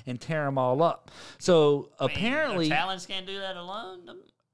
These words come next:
Speaker 1: no, I think they're just claw. Maybe it can, but this is gonna add a certain level of damage. It's
Speaker 2: I guess
Speaker 1: gonna,
Speaker 2: it just
Speaker 1: it's
Speaker 2: makes the
Speaker 1: gonna
Speaker 2: fight go a little
Speaker 1: amplify.
Speaker 2: longer and stuff before the ch-, roosters get bored and just quit.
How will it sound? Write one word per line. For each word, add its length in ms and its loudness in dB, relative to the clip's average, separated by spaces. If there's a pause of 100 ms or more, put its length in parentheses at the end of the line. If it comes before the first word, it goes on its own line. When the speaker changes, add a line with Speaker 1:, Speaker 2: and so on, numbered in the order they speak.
(140)
Speaker 1:
no, 160 -4
I 160 2
think 200 -10
they're 100 -8
just 220 -6
claw. 440 2
Maybe 260 0
it 100 -6
can, 280 -6
but 140 -4
this 180 -6
is 60 -12
gonna 200 -4
add 280 0
a 80 -2
certain 340 -8
level 280 -6
of 80 -10
damage. 400 -10
It's 120 -8
Speaker 2:
I 40 -10
guess 140 -4
Speaker 1:
gonna, 100 0
Speaker 2:
it 20 -2
just 80 -6
Speaker 1:
it's 20 -4
Speaker 2:
makes 140 -2
the 60 -6
Speaker 1:
gonna 100 -4
Speaker 2:
fight 240 -2
go 60 -10
a 20 -6
little 240 -6
Speaker 1:
amplify. 220 -4
Speaker 2:
longer 380 -8
and 180 -14
stuff 260 -10
before 240 -14
the 80 -16
ch-, 320 -14
roosters 380 -12
get 200 -12
bored 320 -10
and 140 -16
just 180 -16
quit. 400 -14